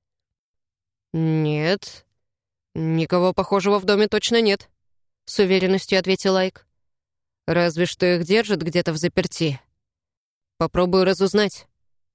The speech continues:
Холодная рука стиснула локоть, и он чуть не вскрикнул. "Прошу тебя, друг, кем бы ты ни был, я всё, что хочешь, сделаю".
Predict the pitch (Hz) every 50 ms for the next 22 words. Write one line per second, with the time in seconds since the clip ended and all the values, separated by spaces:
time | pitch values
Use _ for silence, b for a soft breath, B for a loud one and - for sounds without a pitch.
0 | _ _ _ _ _ _ - - 196 190 208 220 214 214 208 208 202 208 202 -
1 | - 226 226 - - - 202 196 - 196 190 190 190 190 190 196 226 233 - -
2 | 165 - - - - - _ _ _ _ _ _ _ _ _ _ _ 175 185 196
3 | 202 - - 226 - - 240 240 220 - - 277 262 - - 180 165 156 147 -
4 | _ _ _ _ _ _ _ _ _ _ _ _ _ _ _ _ _ _ _ _
5 | _ _ _ _ - 233 240 220 - 294 302 - - 233 240 233 226 247 311 302
6 | 269 - - - _ _ _ _ _ _ _ _ _ _ _ _ _ _ _ _
7 | _ _ - - 196 202 202 214 196 - 233 233 226 226 220 208 180 170 185 185
8 | 185 196 202 202 170 - - - - - 233 233 - - - 269 247 - - 302
9 | 262 - 254 233 196 190 202 190 254 247 226 214 208 196 185 170 160